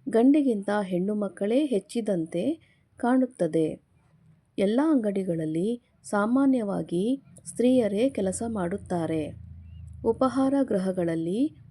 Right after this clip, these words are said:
ಮಾಣಿಗಳಿಲ್ಲ. ಬೆಂಗಳೂರಿನ ಮಾತಿನಲ್ಲಿ ಹೇಳುವುದಾದರೆ ಅಮ್ಮಣ್ಣಿಗಳಿರುತ್ತಾರೆ. ದೊಡ್ಡ ಅಂಗಡಿಗಳಲ್ಲಿ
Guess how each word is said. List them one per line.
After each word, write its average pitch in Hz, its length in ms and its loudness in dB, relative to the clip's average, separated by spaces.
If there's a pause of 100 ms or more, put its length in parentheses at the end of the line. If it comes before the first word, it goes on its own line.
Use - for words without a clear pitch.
ಮಾಣಿಗಳಿಲ್ಲ. 202 680 2 (1000)
ಬೆಂಗಳೂರಿನ 247 680 4 (220)
ಮಾತಿನಲ್ಲಿ 196 680 -2
ಹೇಳುವುದಾದರೆ 202 920 -2 (460)
ಅಮ್ಮಣ್ಣಿಗಳಿರುತ್ತಾರೆ. 196 1400 0 (840)
ದೊಡ್ಡ 226 220 2 (140)
ಅಂಗಡಿಗಳಲ್ಲಿ 190 1120 -2